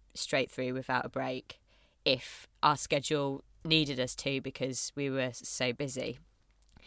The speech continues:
If we have a show, we have to finish at five thirty because we need two hours to get ready for the show, which includes any kind of rest, any kind of food, get your makeup on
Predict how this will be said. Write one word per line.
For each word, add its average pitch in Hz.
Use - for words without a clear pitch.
If 247
we 240
have 208
a 175
show, 147
we 156
have 165
to 165
finish 151
at -
five 143
thirty 139
because 151
we 151
need 143
two 151
hours 135
to -
get 135
ready 139
for -
the 131
show, 131
which -
includes 139
any 196
kind 165
of 156
rest, 151
any 175
kind 165
of 147
food, 143
get 185
your 165
makeup 160
on 143